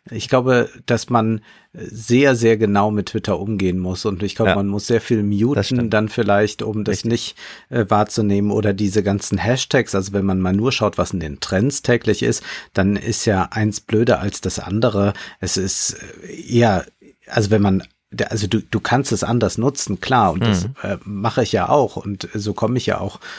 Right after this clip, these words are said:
Speaker 1: dann zum Beispiel auf diesen eben vorgestellten Text über die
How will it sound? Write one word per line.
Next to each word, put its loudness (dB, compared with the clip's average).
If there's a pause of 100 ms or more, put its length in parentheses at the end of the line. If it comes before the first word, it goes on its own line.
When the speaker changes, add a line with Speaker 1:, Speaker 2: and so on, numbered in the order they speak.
(120)
Speaker 1:
dann 2
zum 2
Beispiel 2
auf -2
diesen -2 (260)
eben 2
vorgestellten 0
Text -4
über -2
die 0